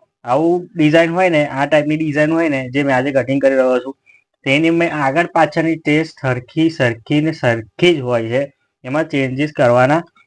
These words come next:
નહીં. હવે આપણે આ જે મૂંઢાનું નિશાન પાડેલું છે, તો અહીંયા આગળ આપણે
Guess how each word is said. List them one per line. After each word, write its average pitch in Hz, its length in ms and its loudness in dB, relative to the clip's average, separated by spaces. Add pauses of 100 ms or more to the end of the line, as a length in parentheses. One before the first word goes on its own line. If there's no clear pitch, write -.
(140)
નહીં. 113 260 -6 (340)
હવે 139 120 4
આપણે 151 280 4
આ 160 160 6
જે 175 280 0 (340)
મૂંઢાનું 147 420 2
નિશાન 156 320 0
પાડેલું 127 280 2
છે, 151 100 0
તો 151 80 -2
અહીંયા 139 260 2
આગળ 139 140 2
આપણે 127 300 2